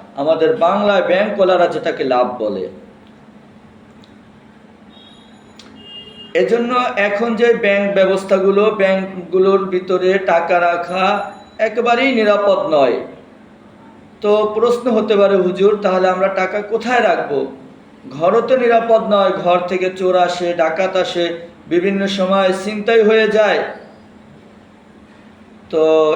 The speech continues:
এখানে ফতুয়া হিসাবে নাফরাতের সাথে আপনি লকার ব্যবহার করতে পারেন। ব্যাংকের ভিতরে লকার আছে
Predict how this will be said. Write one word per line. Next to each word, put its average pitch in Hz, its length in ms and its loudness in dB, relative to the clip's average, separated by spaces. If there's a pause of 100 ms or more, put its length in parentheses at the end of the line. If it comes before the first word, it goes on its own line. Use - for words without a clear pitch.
(140)
এখানে 208 360 -2
ফতুয়া 240 520 -2
হিসাবে 214 720 0 (720)
নাফরাতের 208 800 0
সাথে 208 500 2
আপনি 175 300 0
লকার 202 480 2
ব্যবহার 202 380 2
করতে 185 320 -4
পারেন। 170 260 0
ব্যাংকের 170 420 -2
ভিতরে 185 340 -2
লকার 190 380 0
আছে 190 380 0